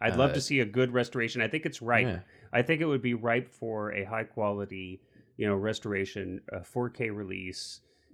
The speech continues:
Speaker 1: you know, even
Speaker 2: Yeah.
Speaker 1: if they didn't do a physical media, they could do it justice for streaming.
Speaker 2: Mm-hmm.
Speaker 1: Um,
Speaker 2: Yeah, they likely
Speaker 1: you
Speaker 2: would.
Speaker 1: know
Speaker 2: I mean, it's, it's not the most famous movie in the world, even though there's a million stars in it. Um,
Speaker 1: I, and, and I'm, you know, like I said, I mean, and here I am, I, I had never seen it,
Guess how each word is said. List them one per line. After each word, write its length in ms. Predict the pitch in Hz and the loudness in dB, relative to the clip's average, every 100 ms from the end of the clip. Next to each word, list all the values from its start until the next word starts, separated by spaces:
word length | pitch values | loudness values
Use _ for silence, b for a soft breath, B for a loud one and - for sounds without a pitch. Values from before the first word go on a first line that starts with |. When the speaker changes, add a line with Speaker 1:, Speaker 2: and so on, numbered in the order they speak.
| - | -2
Speaker 1:
you 120 | 104 | 0
know, 120 | 101 | 2
even 240 | 127 139 147 | 4 6 6
Speaker 2:
Yeah. 60 | |
Speaker 1:
if 60 | 131 | 4
they 100 | 127 | 0
didn't 280 | 113 117 117 | -2 -2 -2
do 140 | 117 | -2
a 60 | 107 | -2
physical 380 | 117 104 104 | -4 -6 -4
media, 540 | 98 95 95 95 95 95 | -4 -4 -4 -4 -2 -2
they 120 | 104 | -4
could 160 | 98 104 | -6 -2
do 160 | 123 | 0
it 60 | 120 | 0
justice 460 | 101 107 101 107 - | -2 -4 -4 -8 -8
for 120 | 104 | -10
streaming. 680 | - - 95 92 90 90 90 b b b 110 | -10 -6 -4 -2 -4 -8 -10 b b b -6
Speaker 2:
Mm-hmm. 100 | 104 | 0
Speaker 1:
Um, 500 | 95 95 92 87 98 | 2 2 0 -2 -2
Speaker 2:
Yeah, 120 | 87 | 0
they 100 | 90 | 4
likely 320 | 107 117 101 | 6 6 4
Speaker 1:
you 100 | 90 | 2
Speaker 2:
would. 80 | - | 2
Speaker 1:
know 60 | 95 | 0
Speaker 2:
I 40 | |
mean, 100 | 92 | -2
it's, 220 | - - | -6 -12
it's 120 | 87 - | -10 -4
not 140 | 110 | -2
the 100 | 98 85 - | -2 -6 -10
most 360 | 98 90 - - | -6 -4 -6 -4
famous 400 | 95 98 90 - | 0 0 0 -2
movie 240 | 90 87 | 0 2
in 60 | 85 | 0
the 80 | 87 | 0
world, 320 | 92 92 - - | 0 -2 -4 -6
even 340 | 95 87 85 - | -6 -4 -8 -4
though 280 | 92 95 92 _ - | -2 -2 -4 _ -8
there's 260 | 85 85 | -6 -4
a 40 | 78 | -6
million 400 | 87 87 87 85 - _ | -4 -4 -4 -8 -14 _
stars 400 | - - 87 92 | -12 -4 0 0
in 60 | 90 | -2
it. 100 | 85 - - | -8 -12 -10
Um, 340 | 87 85 90 - | -8 -8 -8 2
Speaker 1:
I, 140 | 131 135 | 4 4
and, 120 | 135 135 | 2 2
and 160 | 143 | 4
I'm, 120 | 147 139 | 4 2
you 80 | 151 | 2
know, 100 | 151 | 2
like 220 | 151 156 | 2 2
I 60 | 151 | 0
said, 320 | 185 190 - - | 2 0 0 -2
I 60 | |
mean, 160 | 120 120 | 0 2
and 100 | 113 | 0
here 200 | 120 135 | 0 0
I 140 | 147 | 2
am, 260 | 107 107 113 - | 0 0 -2 0
I, 200 | 113 117 | 2 2
I 80 | 117 | 2
had 220 | 131 123 | 0 0
never 180 | 110 113 | -2 -2
seen 240 | 107 135 143 | -6 -6 -6
it, 140 | - | -8